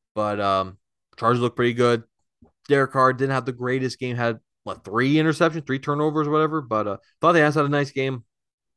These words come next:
Um, but I'm gonna be still curious to see what Vegas is with, uh, Josh McDaniels.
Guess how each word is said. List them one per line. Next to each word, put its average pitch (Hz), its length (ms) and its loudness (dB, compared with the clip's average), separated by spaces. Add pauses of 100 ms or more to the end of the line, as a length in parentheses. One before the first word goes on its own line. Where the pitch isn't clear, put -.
(480)
Um, 110 340 -6
but 156 120 6
I'm 170 60 4
gonna 220 120 4
be 180 120 4
still 156 240 -2
curious 113 320 -6
to 101 80 -12
see 101 220 -6
what 98 200 -4 (100)
Vegas 92 420 -8
is 90 240 -8 (640)
with, 95 320 -4
uh, 90 180 0
Josh 90 280 -4
McDaniels. 85 460 -12